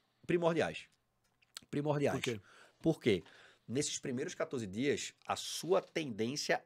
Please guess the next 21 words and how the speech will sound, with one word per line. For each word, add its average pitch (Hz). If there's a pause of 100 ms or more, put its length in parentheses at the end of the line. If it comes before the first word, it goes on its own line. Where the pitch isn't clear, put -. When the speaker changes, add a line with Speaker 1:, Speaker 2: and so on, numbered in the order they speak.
Speaker 1:
é 95 (200)
tomar 110
a -
decisão 104
sozinho, 107
sem 117
falar 95
pra 107
ninguém. 113 (680)
Porque -
você 113
não 113
quer 104
ouvir 113
nada 104
de 87
ninguém. 87 (320)
Você -
não 185
fala, 123
"Amiga, 190